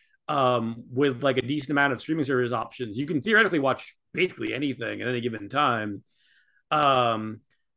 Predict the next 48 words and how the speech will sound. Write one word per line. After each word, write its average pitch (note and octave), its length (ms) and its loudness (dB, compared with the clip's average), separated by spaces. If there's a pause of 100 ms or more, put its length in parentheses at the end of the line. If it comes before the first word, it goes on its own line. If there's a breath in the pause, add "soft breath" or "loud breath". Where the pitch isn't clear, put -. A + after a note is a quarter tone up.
(140)
like, C3 140 0
whereas C#3+ 340 6
when C3+ 80 0
I F#3+ 100 6
was F3+ 100 4
a C#3+ 60 -2
kid, C3 340 0
it A#2 140 -2
was C3 200 0
like, B2 440 0
again, C#3 300 2
I A#2 140 4
didn't C#3 360 0
have, D#3 500 4
'cause B2+ 320 -16
my C3+ 100 2
parents D#3+ 240 0
were C#3+ 80 -10
trying C#3 200 -2
to A#2+ 60 -2
shelter F3 340 0
me. A#2+ 300 -2 (420)
So, E3+ 240 6
like, D3 180 4
I B2+ 80 4
basically D3 540 0
would C3+ 140 -2
have C#3+ 200 0
to, D#3 80 0
like, B2+ 360 0 (460)
either D#3 160 2
go C#3+ 160 2
to F#3 100 2
friends' E3+ 280 0
houses D3+ 400 0
when C3 160 0
they, C3 220 0
when A#2+ 260 -2
their C3 120 0
parents D3 340 -2
let D#3 100 -10
them D#3+ 160 0
rent E3 200 -2
it G3 180 -2
and, C#3+ 120 -2
like, C#3 140 -2
watch D3+ 240 -2
stuff, F#3+ 260 -2